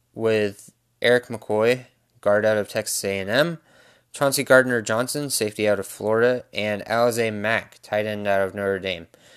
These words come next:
Uh, the New York Jets did a pretty decent job in drafting. They got Quinnen Williams, defensive tackle out of Alabama, and also Jachai Polite, linebacker out of Florida.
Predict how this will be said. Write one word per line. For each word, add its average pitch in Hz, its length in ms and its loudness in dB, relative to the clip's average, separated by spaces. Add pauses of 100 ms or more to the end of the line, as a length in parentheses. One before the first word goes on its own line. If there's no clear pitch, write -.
(520)
Uh, 107 540 6 (540)
the 120 80 -6
New 123 120 0
York 147 280 4
Jets - 480 4 (180)
did 123 240 2
a 120 340 8
pretty 120 320 -2
decent 113 420 -4
job 107 320 4
in 110 120 -4
drafting. 107 720 -2
They 104 120 0
got 104 460 2
Quinnen 120 360 -2
Williams, 113 360 -2
defensive 98 400 -8
tackle 104 300 0
out 101 180 4
of 92 140 -6
Alabama, 104 720 -2 (880)
and 101 380 0
also 104 440 0
Jachai 104 420 0
Polite, 101 500 0 (260)
linebacker 104 440 0
out 95 140 4
of 90 80 -4
Florida. 107 520 -2